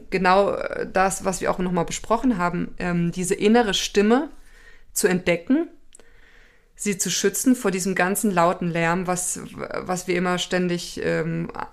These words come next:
angetragen bekommen, was wir tun sollten. Hier sind fünf Schritte zum besten, zum größten Erfolg. Hier sind die,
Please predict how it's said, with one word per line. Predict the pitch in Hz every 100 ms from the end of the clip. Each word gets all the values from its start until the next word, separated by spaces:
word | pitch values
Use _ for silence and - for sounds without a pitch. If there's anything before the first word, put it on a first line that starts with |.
| - -
angetragen | 185 202 196 190 190 175
bekommen, | - 185
was | 175 -
wir | 180
tun | - 202 196
sollten. | 185 185 190 190 180 175 175 - - -
Hier | - 208
sind | 196 190
fünf | 202 190
Schritte | - 190 190 180
zum | 190 180
besten, | 190 180 - -
zum | 185 175
größten | 190 190 - 175
Erfolg. | 175 - 170 175 262
Hier | - 196
sind | 180 185 185
die, | 180 175